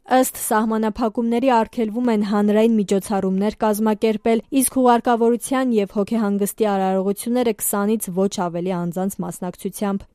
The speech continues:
Մինչև այս դպրոցներում դասերը դադարեցվել էին, իսկ բարձրագույն ուսումնական հաստատություններում դասերն առցանց կամ լսարանային պայմաններում կազմակերպելու որոշումը կայացնում է բուհի ղեկավարությունը։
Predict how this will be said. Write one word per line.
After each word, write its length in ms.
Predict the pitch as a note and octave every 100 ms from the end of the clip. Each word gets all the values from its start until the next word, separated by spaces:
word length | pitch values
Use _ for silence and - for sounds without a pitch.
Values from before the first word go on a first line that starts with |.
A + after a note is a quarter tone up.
| C4+
Մինչև 320 | C4+ D4+ C4+
այս 100 | B3 A#3
դպրոցներում 580 | A#3 A#3 - A3+ A#3+ A3
դասերը 360 | G#3+ - A3 G3+
դադարեցվել 760 | G3+ G3 A3 G#3 - A#3 A3+ G#3+
էին, 160 | G#3 F#3+
իսկ 160 | F#3+
բարձրագույն 720 | F#3+ F#3+ - G#3 F#3 G#3+ G#3 F#3+
ուսումնական 580 | - F#3 F3+ F#3+ F#3+ F#3+
հաստատություններում 920 | F3+ F#3+ F#3+ F#3+ A3 G#3+ A3 B3+ A3
դասերն 500 | G#3 - A#3+ G#3+ F#3+
առցանց 480 | F#3+ - A3+ B3 - -
կամ 320 | G3+ G3+ G#3 -
լսարանային 680 | A#3 C4+ A3+ A3 A3+ A3+ G3+
պայմաններում 680 | F#3 F3+ F#3 F#3+ F#3+ G#3+ G#3
կազմակերպելու 520 | F3+ F3 F#3 F3+ F#3 -
որոշումը 680 | G3 F#3+ G3 G3+ G#3 C4 G#3+ -
կայացնում 440 | F#3+ F#3+ - A#3 G#3+
է 40 | F3+
բուհի 260 | G3 A3 G3+
ղեկավարությունը։ 760 | F#3 F#3+ F3+ F#3 F#3 - E3+